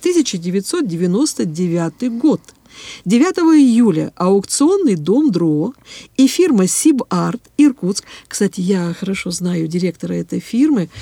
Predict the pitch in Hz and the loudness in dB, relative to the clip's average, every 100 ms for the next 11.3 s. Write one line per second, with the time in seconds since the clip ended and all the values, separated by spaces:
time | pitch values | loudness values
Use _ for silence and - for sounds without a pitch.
0 | - - - 175 180 - 165 165 170 165 | -16 -10 -6 -4 -4 -4 -4 -6 -6 -6
1 | 165 - - 190 226 247 175 165 - - | -8 -10 -10 -4 -4 -2 -6 -8 -14 -20
2 | - - 180 170 170 180 160 170 175 208 | -18 -10 -6 -4 -4 -4 -4 -6 -4 -2
3 | 202 190 165 165 160 160 170 190 262 - | 0 0 -2 -4 -4 -6 -4 -2 -2 -4
4 | 170 165 175 165 170 180 165 170 170 175 | -6 -6 -6 -8 -6 -6 -6 -6 -4 -2
5 | 233 - 160 170 175 175 185 165 170 214 | -4 -4 -8 -6 -8 -8 -8 -8 -6 -6
6 | 190 202 196 175 160 185 202 170 160 160 | -6 -8 -6 -6 -4 -4 -4 -6 -6 -8
7 | - 175 185 254 285 156 180 180 170 - | -8 -6 -4 -4 -4 -4 -4 -4 -6 -6
8 | 180 180 175 165 165 - - - - 170 | -6 -6 -4 -6 -8 -12 -20 -16 -6 -4
9 | 165 170 156 165 160 170 - 170 165 160 | -2 -4 -4 -4 -4 -6 -6 -6 -6 -6
10 | - 165 165 170 175 277 196 - 165 170 | -4 0 0 0 0 0 -2 -4 -4 -2
11 | 165 - | -4 -4